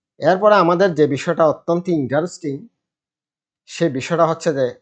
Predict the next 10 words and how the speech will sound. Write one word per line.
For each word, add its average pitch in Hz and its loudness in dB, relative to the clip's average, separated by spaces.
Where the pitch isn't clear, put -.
আমরা 147 -2
বর্তমান 165 2
সময়ে 185 2
কোন 214 2
কোন 226 0
কাজে 139 0
আমরা 131 -4
Excel-টা 127 -8
ব্যবহার 107 -8
করব। 82 -20